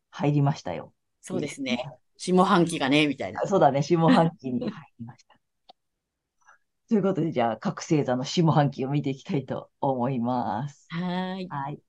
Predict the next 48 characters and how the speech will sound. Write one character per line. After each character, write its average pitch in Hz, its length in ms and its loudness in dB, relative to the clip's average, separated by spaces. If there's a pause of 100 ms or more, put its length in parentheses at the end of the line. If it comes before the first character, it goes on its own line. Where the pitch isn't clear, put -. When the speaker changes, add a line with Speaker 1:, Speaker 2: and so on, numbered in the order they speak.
(1400)
Speaker 2:
は 254 120 -2
い。 262 140 -2 (460)
で 381 80 4
は、 311 140 4
今 330 200 6
回 294 200 6
の 208 100 2
満 196 240 2
月 165 300 -2
が 196 320 0
お 160 100 0
羊 185 420 -6
座 185 140 2
さ 180 180 0
ん 175 60 2
に 170 140 0
と 175 120 4
っ 175 80 -8
て、 - 280 -4 (160)
え、 147 100 -2
ど 226 160 4
ん - 20 8
な 330 80 8
満 294 180 6
月 277 220 4
な 277 120 6
の 277 80 4
か 339 160 2
と 269 100 -4
い 254 60 0
う 247 40 -6
こ 254 120 2
と 320 120 0
で 247 120 0
お 165 100 2
伝 143 220 -2
え 135 40 -4
し - 40 -14
て 147 100 -4
い 170 60 -4
き 170 80 -18
た 269 100 2
い 262 60 -2
と - 100 -2
思 139 240 -2
い 127 80 -2
ま 185 220 4
す。 - 240 -12